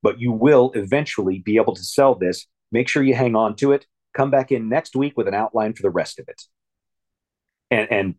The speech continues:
she meant the rest of the <laughs> novel. Well, I rolled into her class the next week with an outline for twenty novels and a, and a, and a big old capstone trilogy for the end of the series, and just started babbling at the,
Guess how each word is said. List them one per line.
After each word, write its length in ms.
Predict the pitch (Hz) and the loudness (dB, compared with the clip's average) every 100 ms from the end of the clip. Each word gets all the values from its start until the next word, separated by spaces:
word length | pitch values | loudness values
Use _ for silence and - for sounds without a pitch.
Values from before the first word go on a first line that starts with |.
| _ _ _ | _ _ _
she 420 | - - 240 311 | -8 0 2 4
meant 360 | 131 80 82 - _ _ _ | 2 0 -6 -20 _ _ _
the 80 | 107 | 2
rest 320 | 120 131 - | 4 2 0
of 100 | 120 | -6
the 80 | 90 | -6
<laughs> 40 | 87 113 | -2 0
novel. 580 | 139 160 131 - - - _ _ _ _ _ _ - | 2 2 0 -6 -20 -20 _ _ _ _ _ _ -8
Well, 160 | 92 104 | -2 2
I 100 | 165 | 2
rolled 300 | 180 180 156 | 4 2 -2
into 160 | 156 | -6
her 100 | 131 | -6
class 380 | 123 156 147 - | -2 -2 -2 -4
the 100 | 123 | -8
next 220 | 127 - 120 | -8 -6 -4
week 260 | 135 139 | -2 -2
with 240 | 107 101 - _ _ - | -2 -2 -4 _ _ -6
an 140 | 120 | -2
outline 600 | 143 160 165 123 101 90 - | 2 2 2 -2 -2 -8 -18
for 120 | 98 | -18
twenty 460 | - 147 185 202 | -8 0 2 2
novels 540 | 180 160 160 165 160 - | 2 2 2 0 -2 -4
and 160 | 110 104 | -10 -8
a, 60 | 101 | -8
and 140 | 104 | -6
a, 80 | 95 95 | -8 -8
and 120 | 110 95 | -10 -10
a 100 | - - | -2 0
big 120 | 175 | 2
old 240 | 160 160 | 2 2
capstone 500 | 180 160 - 151 143 | 0 0 0 -6 -6
trilogy 460 | - 175 147 135 120 | -4 -2 -2 -4 -8
for 100 | - | -10
the 140 | 117 123 | -6 -2
end 200 | 147 135 | -2 -2
of 60 | |
the 60 | 117 | -6
series, 640 | - 156 123 104 101 - _ _ _ | -2 0 2 0 -4 -14 _ _ _
and 260 | 131 123 113 - | 0 0 -2 0
just 220 | 233 - | 0 0
started 400 | - 170 139 113 - | 2 2 2 -4 -2
babbling 560 | 190 196 170 127 104 101 | 2 2 2 0 -4 -4
at 180 | 127 120 | -4 -4
the, 120 | - | -6